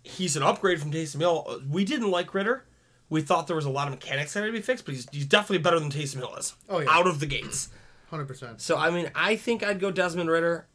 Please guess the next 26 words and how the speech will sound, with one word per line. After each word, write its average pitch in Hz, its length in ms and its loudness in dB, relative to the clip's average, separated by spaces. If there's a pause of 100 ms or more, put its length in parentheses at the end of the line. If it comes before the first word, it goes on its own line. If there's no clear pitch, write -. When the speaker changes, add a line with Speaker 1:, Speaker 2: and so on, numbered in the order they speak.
(120)
Speaker 1:
Um, 123 720 -8 (2000)
and, 160 180 4
Speaker 2:
I 156 40 6
like 147 60 6
Speaker 1:
like, 135 160 -2
Speaker 2:
that, 131 160 -6
I 131 40 -8
would 135 140 -6
like 127 160 -8
that 123 140 -8
move 123 280 -12
for, 120 400 -10
uh, 120 440 -12 (280)
New 131 80 -12
Orleans. 123 360 -12
Speaker 1:
because 202 260 0
that's 202 180 2
it. 147 140 -2
They, 139 160 -4
they 139 180 -4
still 180 360 2
have 175 80 2
Taysom 165 320 -4
Hill 151 100 0
under 135 140 0
contract. 151 600 -2